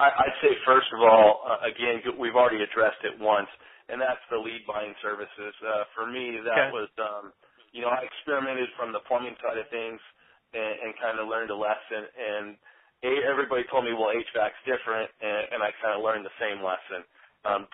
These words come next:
Speaker 1: two, uh, is your phone book investment, your phone book ads. Don't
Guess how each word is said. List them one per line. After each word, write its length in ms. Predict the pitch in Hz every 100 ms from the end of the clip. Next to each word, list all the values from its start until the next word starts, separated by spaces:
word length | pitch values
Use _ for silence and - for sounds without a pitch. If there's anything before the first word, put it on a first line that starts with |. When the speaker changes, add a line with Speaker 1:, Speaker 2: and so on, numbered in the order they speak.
| -
Speaker 1:
two, 340 | 156 151 135 113 - _ _
uh, 360 | - 107 107 101 - - _ _ - -
is 240 | 131 123 - - _ _ _
your 560 | 120 117 117 113 107 110 _ _ _ _ -
phone 240 | 160 170 143
book 240 | 147 135
investment, 580 | 120 107 113 - 101 82 _ _ _ -
your 160 | 107 -
phone 220 | 131 120
book 160 | 117
ads. 340 | 101 98 82 - - _ _ _ _ -
Don't 260 | 139 143